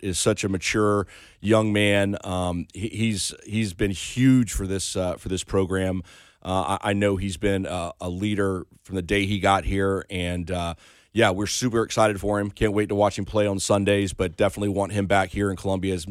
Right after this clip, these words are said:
as much as he possibly can, so we can, uh, you know, spend more time with him and, uh, and, uh, and obviously get, let him get to know the new guys on the football team.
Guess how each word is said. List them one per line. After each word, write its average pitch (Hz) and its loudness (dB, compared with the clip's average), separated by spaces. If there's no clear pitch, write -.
as 90 -6
much 101 0
as 95 -6
he 101 -2
possibly 95 0
can, 95 -2
so 92 -8
we 90 -4
can, 90 -2
uh, 87 -2
you 101 -4
know, 92 2
spend 101 0
more 92 0
time 92 0
with 92 0
him 95 0
and, 87 -2
uh, 85 -6
and, 87 -4
uh, 90 -4
and 92 -4
obviously 92 -2
get, 95 -4
let 101 2
him 98 0
get 95 -2
to 98 -4
know 95 4
the 95 2
new 95 0
guys 90 -2
on 87 -6
the 87 -2
football 87 -4
team. 82 -8